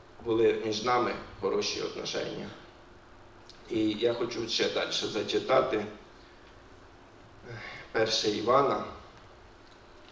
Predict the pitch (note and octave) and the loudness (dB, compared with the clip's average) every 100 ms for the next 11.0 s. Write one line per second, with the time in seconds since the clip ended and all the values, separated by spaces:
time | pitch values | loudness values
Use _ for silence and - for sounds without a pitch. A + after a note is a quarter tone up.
0 | - - - - - - - - - - | -20 -20 -20 -20 -20 -20 -20 -20 -20 -20
1 | - G2+ - A#2+ B2 - A2+ G#2 - - | -12 -10 -4 0 2 2 0 -2 -4 -4
2 | A#2 B2+ - G#2+ G#2+ A2 G#2+ G2+ - G#2 | -2 -2 -2 -4 -2 -4 -4 -8 -6 -4
3 | - G2+ G2+ - - - - - - - | -4 -4 -6 -6 -8 -10 -16 -20 -20 -20
4 | - - - - - - - - - - | -20 -20 -20 -20 -20 -20 -20 -20 -20 -20
5 | - - - - - - - - - A#2+ | -20 -20 -20 -20 -20 -20 -20 -20 -6 -2
6 | A#2 C3 D#3 - - - A#2+ B2 A#2 A#2+ | 2 4 2 0 -8 -8 -6 -2 -2 2
7 | C3+ D3 D3+ C#3+ C#3 B2+ C3+ C#3 C3+ C3 | 4 4 2 0 -4 0 2 2 2 2
8 | A#2+ A#2+ A#2+ C3 B2+ A2 D3+ - - - | -2 -2 -4 -2 -2 -2 -6 -10 -18 -18
9 | - C#3 B2 - - B2+ B2 C#3+ A#2 A2 | 0 2 2 0 -2 0 4 4 4 2
10 | - G#2+ G3 D#3+ C#3+ C3+ C3+ - B2+ B2+ | 0 2 8 10 8 2 -2 0 2 2